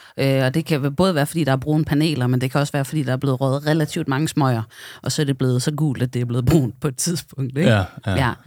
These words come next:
Speaker 2: ja.
Speaker 1: Øhm, så, men, men, øh, men det er vel for at illustrere, at du har siddet med en, øh, en blok rundt omkring på bodegaer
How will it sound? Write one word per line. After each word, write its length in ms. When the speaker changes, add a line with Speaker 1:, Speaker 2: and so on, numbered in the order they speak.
Speaker 2:
ja. 120
Speaker 1:
Øhm, 520
så, 260
men, 280
men, 180
øh, 280
men 160
det 100
er 40
vel 120
for 120
at 60
illustrere, 340
at 120
du 80
har 60
siddet 360
med 280
en, 220
øh, 380
en 120
blok 380
rundt 160
omkring 300
på 80
bodegaer 600